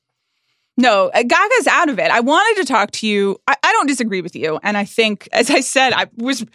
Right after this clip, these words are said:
really moved by the Golden Globe speech and feel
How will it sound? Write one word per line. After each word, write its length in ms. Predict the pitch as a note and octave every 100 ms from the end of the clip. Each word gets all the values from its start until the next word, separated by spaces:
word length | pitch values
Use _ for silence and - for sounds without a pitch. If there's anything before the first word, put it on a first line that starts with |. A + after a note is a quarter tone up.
| - - -
really 300 | C4 G4 C4+
moved 480 | A#3+ A#3+ D#4+ E4+ C#4+
by 140 | C4
the 80 | B3+
Golden 260 | C4+ C4+ B3
Globe 220 | C4 C#4
speech 300 | - D4 -
and 340 | G#3+ G#3+ G#3+ - A#3+
feel 460 | - A#3 A3+ G3+